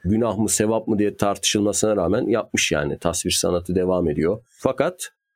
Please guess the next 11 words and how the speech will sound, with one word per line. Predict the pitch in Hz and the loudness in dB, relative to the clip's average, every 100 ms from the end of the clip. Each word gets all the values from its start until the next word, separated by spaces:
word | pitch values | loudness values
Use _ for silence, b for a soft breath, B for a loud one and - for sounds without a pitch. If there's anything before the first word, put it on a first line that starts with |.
| _ _ - | _ _ -4
hani | 87 90 | 0 0
dediğim | 120 165 180 | 2 2 2
gibi | 120 110 160 - - | 2 2 0 -2 -6
bir | 107 95 135 160 - | -2 0 2 0 -2
böyle | 180 110 123 123 127 123 123 _ _ _ _ _ - | 0 2 2 2 2 0 -4 _ _ _ _ _ -2
İbn-i | 107 104 117 120 113 | 0 2 2 2 2
Rüşd | 113 - - - | 0 -2 -4 0
ya | 101 | 2
da | 101 104 | 2 0
Farabi | - 92 98 101 101 110 110 | -2 -2 0 2 2 0 0
işte | 131 - - 98 92 | -2 -4 0 0 -2